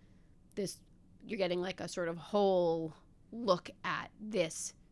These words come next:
specific experience. And that specific experience is still valid and important, and it does represent a big chunk of the community. So that's, you know, okay. And then within, within the world, there's,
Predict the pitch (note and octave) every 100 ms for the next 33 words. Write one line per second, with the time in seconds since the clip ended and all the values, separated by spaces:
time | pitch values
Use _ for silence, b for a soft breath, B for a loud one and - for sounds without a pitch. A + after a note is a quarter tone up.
0 | - - - G#3+ G3+ - F#3 E3 - D3
1 | - E3+ D3+ D#3 B3+ - C#4 B3+ D#4 D#4+
2 | C#4+ - C4 D#4+ B3 - - - A3+ G#3
3 | G#3 G#3 b b b b - G#3 E3+ B2+
4 | D3+ G3+ C#4 C4 F#3+ G#2 - E3+ - C4
5 | C4 E3 - - C3 E3 F3 E3+ F#3 F3
6 | E3 A3 - - G3 E3 F#3 - E3+ E3+
7 | F3 F3+ E3 E3 D3+ D3+ D#3+ F#3 D4 -
8 | b b - G3+ E3 - - - D#3 -
9 | - - F3+ E3 E3+ C#4 - D4 D#4+ D#4+
10 | C#4 D4+ C#4 C4+ C#4+ - B4 G#4 G#3+ G#3
11 | G3 F#3+ F#3 F#3